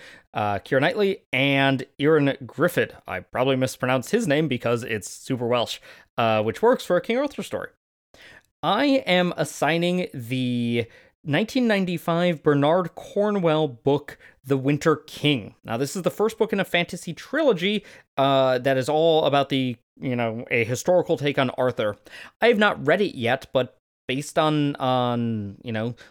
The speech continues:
looking around and, and reading about it, it seems like it's gonna fit the bill really well, and it's gonna deal with some cool ideas such as paganism versus Christianity. Uh, so those are our two homework assignments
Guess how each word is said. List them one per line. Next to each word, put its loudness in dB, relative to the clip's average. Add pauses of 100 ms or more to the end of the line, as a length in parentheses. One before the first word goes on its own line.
(120)
looking 0
around 4
and, 0
and -4
reading 0
about 4
it, 0
it -8
seems -4
like -2
it's -8
gonna -2
fit -10
the -20
bill 2
really -4
well, 0 (300)
and -2
it's 0
gonna 0
deal -2
with 2
some -4
cool -2
ideas -4
such -12
as -4
paganism -4
versus -8
Christianity. -2 (480)
Uh, 0
so -2
those 2
are 4
our 4
two -4
homework -2
assignments -6